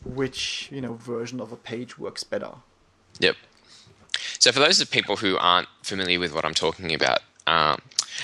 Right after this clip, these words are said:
Speaker 2: A B testing or multivariant testing, and some people will say the s-, same thing, and some people will say they're slightly different.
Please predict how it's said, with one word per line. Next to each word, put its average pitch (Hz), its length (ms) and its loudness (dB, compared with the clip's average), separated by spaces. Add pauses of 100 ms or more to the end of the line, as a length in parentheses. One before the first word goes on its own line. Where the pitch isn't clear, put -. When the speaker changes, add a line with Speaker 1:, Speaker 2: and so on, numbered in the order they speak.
Speaker 2:
A - 80 6
B 127 80 4
testing 110 380 4
or 87 40 -2
multivariant 82 440 -4
testing, 82 420 -2
and 65 240 -4
some 104 120 0
people 87 200 0
will 85 60 2
say 80 120 6
the 78 60 2
s-, - 240 2
same 80 240 2
thing, 80 220 2
and 76 100 2
some 80 120 0
people 76 220 -4
will 71 80 -2
say - 160 4
they're 76 120 2
slightly 64 260 4
different. 76 420 0